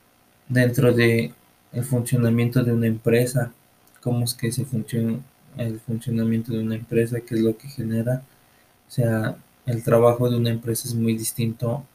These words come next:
al de un campesino, al que trabaja en, en el campo.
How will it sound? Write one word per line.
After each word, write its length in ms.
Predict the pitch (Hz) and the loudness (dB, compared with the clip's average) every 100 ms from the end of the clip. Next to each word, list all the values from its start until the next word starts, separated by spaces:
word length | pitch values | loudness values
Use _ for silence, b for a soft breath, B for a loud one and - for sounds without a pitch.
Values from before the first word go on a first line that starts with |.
| _ _ | _ _
al 200 | 120 113 | -4 0
de 80 | 113 | 0
un 80 | 113 | 0
campesino, 760 | - 107 - - 120 123 117 | -2 -6 -6 -2 0 0 -2
al 240 | 113 110 107 | -2 -4 -6
que 100 | - | -10
trabaja 480 | 139 113 110 110 123 | -6 0 0 0 -2
en, 200 | 113 113 - _ - | -2 -2 -10 _ -4
en 100 | 113 | -2
el 140 | 110 | -2
campo. 480 | - 120 139 135 104 | 0 4 4 2 -4